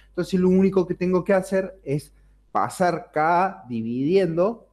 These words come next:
y despejar K B. Entonces, eso es lo que hice acá, fíjense, K B es igual a K-Water dividido Ka.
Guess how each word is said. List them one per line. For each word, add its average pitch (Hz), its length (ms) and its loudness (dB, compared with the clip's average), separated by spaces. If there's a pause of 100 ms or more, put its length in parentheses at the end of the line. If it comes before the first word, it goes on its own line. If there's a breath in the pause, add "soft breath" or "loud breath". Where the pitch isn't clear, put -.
(140)
y 185 140 -2
despejar 175 800 -2
K 123 160 0
B. 82 360 -4
Entonces, 127 340 -6 (220 soft breath)
eso 113 220 -8
es 113 60 -4
lo 110 100 -6
que 113 120 -2
hice 110 180 0
acá, 135 420 0 (100)
fíjense, 117 480 -10
K 92 160 -4
B 113 360 -2
es 90 160 -16
igual 92 480 -4 (180)
a 85 160 -10
K-Water 82 720 -2
dividido 80 340 0
Ka. 147 480 -2